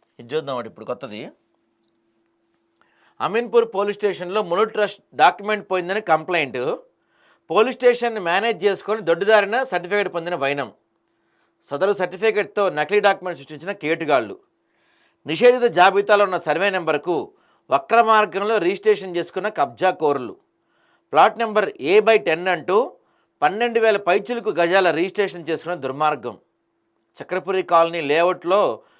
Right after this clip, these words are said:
ఉన్న ప్లాట్ నెంబర్ను బూచీగా చూపించారు. మును ట్రస్ట్ను దర్జాగా పావుగా వాడుకున్న దగాకోరులు. హెచ్ఎండిఏ యాదగిరిరావుతో లోపాయికారి ఒప్పందం. లేఅవుట్లో లేఅవుట్ సృష్టించి మిరాకిల్ చేసిన కేటుగాళ్ళు. ఎకరాలకు ఎకరాలు అక్రమంగా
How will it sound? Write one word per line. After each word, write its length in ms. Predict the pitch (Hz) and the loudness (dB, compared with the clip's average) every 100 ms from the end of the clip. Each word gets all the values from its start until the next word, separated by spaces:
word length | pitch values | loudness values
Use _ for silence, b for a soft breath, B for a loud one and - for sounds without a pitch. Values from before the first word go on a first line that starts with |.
| b b 131 | b b -6
ఉన్న 160 | 175 | -4
ప్లాట్ 360 | 160 156 240 190 | 2 4 4 2
నెంబర్ను 340 | 190 180 202 | -4 -4 -4
బూచీగా 440 | 151 175 170 180 180 160 | -4 -2 0 0 0 -4
చూపించారు. 500 | 143 139 135 104 - _ _ _ _ _ _ 135 | -8 -6 -6 -6 -10 _ _ _ _ _ _ -4
మును 180 | 196 | -2
ట్రస్ట్ను 380 | 247 226 208 214 | 0 0 -2 -4
దర్జాగా 600 | 156 143 123 202 202 202 | -2 -4 2 4 4 4
పావుగా 480 | 190 147 175 196 196 | 2 2 4 4 4
వాడుకున్న 360 | 170 156 160 175 | 4 2 0 -4
దగాకోరులు. 720 | 127 127 160 160 139 107 98 _ _ _ _ _ - | -2 2 2 2 -4 -4 -12 _ _ _ _ _ -10
హెచ్ఎండిఏ 500 | 151 233 226 220 202 | -4 -2 0 2 2
యాదగిరిరావుతో 960 | 147 170 214 214 196 180 170 208 220 131 | 2 2 0 -2 2 2 2 0 0 0
లోపాయికారి 640 | 151 190 196 190 165 175 | 0 2 0 0 0 0
ఒప్పందం. 460 | 147 147 139 123 - _ _ _ - | -2 -4 -6 -8 -12 _ _ _ -12
లేఅవుట్లో 720 | 110 151 190 185 185 196 247 - b b b | 0 2 4 2 0 0 0 -4 b b b
లేఅవుట్ 380 | 143 202 240 240 | 2 6 4 2
సృష్టించి 480 | 180 - 190 185 214 | -6 -12 -12 -10 -6
మిరాకిల్ 500 | 160 180 190 196 160 | 2 2 2 -2 -4
చేసిన 220 | 147 185 | -6 -8
కేటుగాళ్ళు. 640 | 185 156 156 139 113 90 _ _ _ _ _ _ - | -4 -4 -2 -4 -4 -8 _ _ _ _ _ _ -10
ఎకరాలకు 440 | 131 160 240 247 220 | -8 0 2 2 0
ఎకరాలు 300 | 190 214 190 | 0 2 2
అక్రమంగా 520 | - 220 214 208 | 0 0 0 2